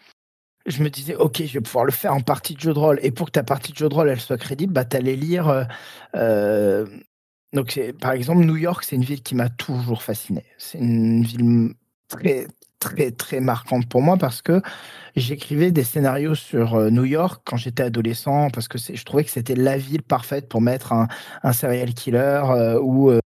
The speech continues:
ou être dans Cthulhu dans les années vingt, euh, voilà, c'est, c'était parfait pour ça. Donc, résultat, j'écrivais sur New York. Et puis, au fur et à mesure, tu commences à te renseigner sur la ville et tu commences à connaître le nom des quartiers, euh, comment s'est construit la ville,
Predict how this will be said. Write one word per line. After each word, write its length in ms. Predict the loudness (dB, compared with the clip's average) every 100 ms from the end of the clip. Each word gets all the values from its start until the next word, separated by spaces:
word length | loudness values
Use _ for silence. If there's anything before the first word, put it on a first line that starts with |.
| _ _ _ _ -10
ou 160 | 0 0
être 260 | 0 -4
dans 160 | -2 -2
Cthulhu 380 | -4 -12 -8 -4
dans 120 | -2
les 160 | 0
années 220 | 0 2 2
vingt, 640 | 0 0 0 0 0 0
euh, 60 |
voilà, 280 | 0 0 0
c'est, 140 | -4 -10 -12 _ _ _ _ _ _ -8
c'était 160 | -4 -2
parfait 380 | 0 -2 -2
pour 220 | -2 -4 -8
ça. 120 | -8 -10 -16 -20 -2
Donc, 140 | 0
résultat, 420 | 0 -4 -2 -2 -2
j'écrivais 320 | -6 -4 -4
sur 180 | 0 4
New 140 | 6
York. 300 | 4 2 -2 -14 -20 _ _ _ _
Et 100 | 0
puis, 160 | 0 -2
au 60 |
fur 180 | -2 -2
et 40 |
à 40 | 0
mesure, 340 | 0 -2 -6
tu 120 | -8
commences 320 | -4 -4 -2 -6
à 40 |
te 80 | -6
renseigner 380 | -6 -4 -6 -6
sur 160 | -2
la 120 | -2
ville 220 | 0 -2 -4 _ _ _ _
et 120 | -6
tu 140 | -6 0
commences 340 | 2 2 -2
à 60 | -2
connaître 340 | -2 -2 0
le 60 | 2
nom 140 | 2
des 120 | 2
quartiers, 460 | 0 -2 -2 -2 -2 -8 -20 _ _ -2
euh, 140 | 0
comment 280 | 2 2 0
s'est 140 | 0 -2
construit 340 | -4 -2 0
la 100 | 0
ville, 300 | 2 2 0